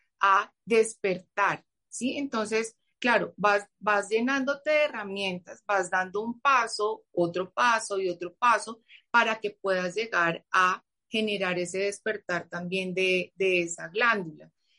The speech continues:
Eh, que creo que todos los seres humanos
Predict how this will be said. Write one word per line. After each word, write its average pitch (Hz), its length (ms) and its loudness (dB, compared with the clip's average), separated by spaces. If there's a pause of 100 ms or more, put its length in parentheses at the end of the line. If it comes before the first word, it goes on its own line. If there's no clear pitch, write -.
(140)
Eh, 170 720 4 (540)
que 233 200 0
creo 220 360 6
que 196 100 4
todos 233 340 4
los 262 200 0
seres 202 320 -8
humanos 202 680 -2